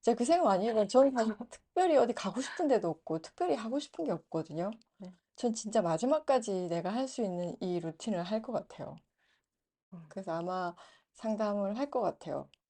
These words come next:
Speaker 1: 근데 이제 그 가끔 생각은 해요. 원래 저는 이제 누구,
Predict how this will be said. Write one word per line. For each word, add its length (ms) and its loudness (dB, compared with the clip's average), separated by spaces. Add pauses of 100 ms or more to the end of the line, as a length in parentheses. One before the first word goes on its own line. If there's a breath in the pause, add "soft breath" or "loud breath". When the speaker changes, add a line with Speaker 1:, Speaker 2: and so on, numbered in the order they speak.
Speaker 1:
근데 240 -2
이제 420 0 (420 soft breath)
그 440 0 (220)
가끔 280 -4
생각은 600 -2
해요. 300 -2 (1300)
원래 260 8
저는 300 0
이제 240 -2
누구, 200 -4